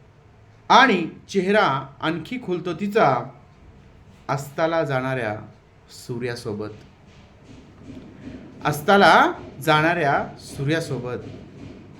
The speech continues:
तो दाखवत राहतो वाहणाऱ्या नदीत सूर्याचं प्रतिबिंब. तो दाखवत राहतो तिला अस्ताला जाणाऱ्या सूर्यासोबत,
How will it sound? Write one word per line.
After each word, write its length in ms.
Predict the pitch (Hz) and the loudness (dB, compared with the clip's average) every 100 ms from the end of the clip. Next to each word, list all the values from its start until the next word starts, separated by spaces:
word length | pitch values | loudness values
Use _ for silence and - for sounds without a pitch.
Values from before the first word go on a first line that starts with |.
| - - - - - - - - - - - - | -20 -20 -20 -20 -20 -20 -20 -20 -20 -20 -20 -6
तो 80 | 139 | -4
दाखवत 540 | 127 117 - 151 151 147 | -4 -6 -10 -10 -8 -8
राहतो 520 | 135 131 123 101 101 - - - - - - 110 | -8 -6 -6 -8 -10 -16 -20 -20 -20 -20 -18 -12
वाहणाऱ्या 560 | 117 117 123 127 127 | -12 -8 -6 -4 -2
नदीत 460 | 110 107 123 107 95 - - - - | -2 -4 -6 -8 -8 -12 -20 -20 -16
सूर्याचं 500 | 120 107 127 135 135 | -12 -8 -8 -8 -10
प्रतिबिंब. 600 | 113 107 110 107 104 101 - - - - - - - - - - | -10 -10 -8 -6 -6 -8 -12 -20 -20 -20 -20 -20 -20 -20 -12 8
तो 460 | 226 277 - - - _ _ 135 | 8 8 2 -8 -20 _ _ -8
दाखवत 580 | 143 170 170 269 294 | 0 0 0 -6 -6
राहतो 300 | 254 214 220 | -6 -6 -6
तिला 560 | 214 208 196 151 123 123 - _ _ _ _ _ _ _ _ - | -6 -2 0 0 -4 -10 -20 _ _ _ _ _ _ _ _ -4
अस्ताला 500 | 165 - - 220 226 | -4 -4 0 4 4
जाणाऱ्या 800 | 202 180 185 180 143 120 107 104 - - - | 4 0 0 0 0 0 -4 -10 -18 -20 -20
सूर्यासोबत, 840 | - 143 170 185 185 160 165 120 | -8 -2 0 0 -2 -2 0 0